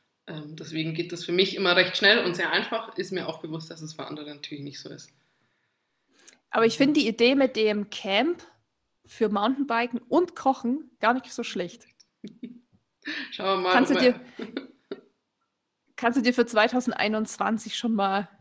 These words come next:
Speaker 2: aufschreiben?
Speaker 1: Alles klar. Ich, <laughs> ist notiert. <laughs>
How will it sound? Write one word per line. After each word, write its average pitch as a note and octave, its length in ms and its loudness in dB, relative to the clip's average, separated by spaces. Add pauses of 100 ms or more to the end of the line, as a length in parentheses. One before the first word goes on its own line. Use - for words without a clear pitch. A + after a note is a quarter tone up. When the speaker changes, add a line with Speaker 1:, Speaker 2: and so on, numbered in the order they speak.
(600)
Speaker 2:
aufschreiben? - 640 -2 (260)
Speaker 1:
Alles E3+ 340 -4
klar. - 480 -6
Ich, - 100 -20
<laughs> - 20 -14
ist C4 640 2
notiert. A#3+ 580 4
<laughs> C#4+ 40 -2